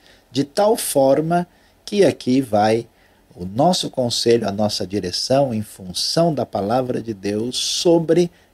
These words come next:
essa realidade de quarentena, e a minha oração é que depois tenhamos aprendido que ela valeu a pena. Primeiro, é a consciência do momento.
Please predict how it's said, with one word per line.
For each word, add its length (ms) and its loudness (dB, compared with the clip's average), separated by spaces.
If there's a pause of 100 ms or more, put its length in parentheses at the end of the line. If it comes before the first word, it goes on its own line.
essa 460 0
realidade 960 -4 (340)
de 160 -12
quarentena, 760 0
e 180 -6
a 60 -6
minha 260 0
oração 560 -4 (380)
é 120 -4
que 140 -4
depois 800 2 (360)
tenhamos 500 0
aprendido 840 -2
que 180 -10
ela 320 -4 (280)
valeu 380 -4
a 40 -12
pena. 320 -20 (340)
Primeiro, 500 2 (1000)
é 100 0
a 60 0
consciência 760 -4
do 160 -8
momento. 560 -12